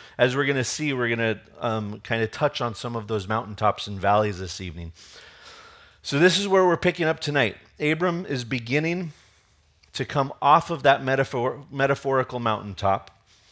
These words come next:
And as we open up the next act into the drama of his life, we will see peaks and valleys as he continues to grow in his faith.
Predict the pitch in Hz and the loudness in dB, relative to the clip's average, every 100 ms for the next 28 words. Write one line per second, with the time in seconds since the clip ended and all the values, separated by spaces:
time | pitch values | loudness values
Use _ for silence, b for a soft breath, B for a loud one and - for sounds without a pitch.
0 | B 120 123 117 127 139 160 160 147 147 | B -4 -2 -2 -4 0 0 2 2 2
1 | - - 113 123 143 - - - 131 127 | 0 -6 -4 2 0 0 -8 0 2 2
2 | - - 123 117 113 107 98 117 120 135 | 0 -12 -10 -10 -6 -8 -4 -2 0 0
3 | 135 131 131 120 107 98 95 - - B | 0 -2 -2 -4 2 2 0 -6 -20 B
4 | B B B B 110 120 110 - 117 - | B B B B -2 0 -2 -4 -8 -8
5 | - 139 180 - - - - - - 123 | -6 -6 -6 -8 -6 -6 -10 -12 -12 -8
6 | 117 110 107 98 92 90 - 104 - 117 | 0 2 2 0 -10 -14 -14 -14 -12 -12
7 | - 107 - 123 113 - - 85 95 117 | -12 -12 -10 -10 -10 -10 -12 -12 -4 0
8 | 107 95 87 b b b b b 107 101 | 0 -2 -10 b b b b b -8 -6
9 | 95 - 95 85 - - | -8 -6 -6 -8 -16 -20